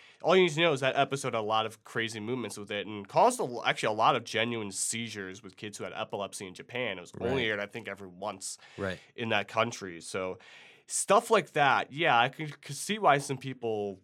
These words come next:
Speaker 1: f-, could see this going past being creepypasta and actually some kind of urban legend that some people might believe
Speaker 2: Mm-hmm.
Speaker 1: because there was a lot of weird stuff happening early on in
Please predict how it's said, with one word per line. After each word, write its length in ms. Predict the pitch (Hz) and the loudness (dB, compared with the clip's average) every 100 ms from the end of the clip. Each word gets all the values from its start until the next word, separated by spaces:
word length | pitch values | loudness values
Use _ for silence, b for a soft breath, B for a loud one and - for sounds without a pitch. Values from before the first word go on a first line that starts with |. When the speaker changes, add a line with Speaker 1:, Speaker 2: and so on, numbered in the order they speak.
| _ | _
Speaker 1:
f-, 240 | - - - _ _ - | -20 -20 -20 _ _ -8
could 240 | - 285 - | -4 -4 -6
see 340 | - - 220 214 | -8 -2 0 2
this 180 | 180 | 0
going 280 | 147 160 151 | 2 2 2
past 420 | - 127 123 - | 0 0 0 -4
being 220 | - 120 95 | -6 -6 -8
creepypasta 680 | - 156 117 - 98 95 104 | -12 -12 -12 -8 -6 -6 -8
and 120 | 98 | -4
actually 320 | 110 117 110 | -4 -4 -12
some 200 | - 107 | -12 -10
kind 220 | 117 113 | -6 -6
of 80 | 101 101 b b b - | -6 -14 b b b -4
urban 260 | 120 120 | -2 -2
legend 340 | 104 107 107 101 | -2 -2 -4 -8
that 120 | 92 | -8
some 160 | 107 | -10
people 260 | 95 107 101 | -12 -14 -14
might 280 | 90 92 90 | -12 -12 -12
believe 520 | 92 90 101 101 95 - | -14 -12 -12 -12 -12 -8
Speaker 2:
Mm-hmm. 320 | 101 92 90 | -6 -6 -8
Speaker 1:
because 520 | 110 117 107 101 104 - | -6 -4 -4 -4 -12 -2
there 140 | 147 | 0
was 280 | 147 196 190 | 4 2 2
a 40 | 151 | 4
lot 220 | 139 131 | 4 4
of 140 | 113 | 0
weird 220 | 107 110 - | -4 -6 -4
stuff 240 | 101 95 | -6 -6
happening 420 | 95 92 92 87 | -8 -8 -8 -10
early 300 | 73 87 87 | -10 -10 -8
on 260 | 78 76 76 | -8 -8 -10
in 180 | 76 | -14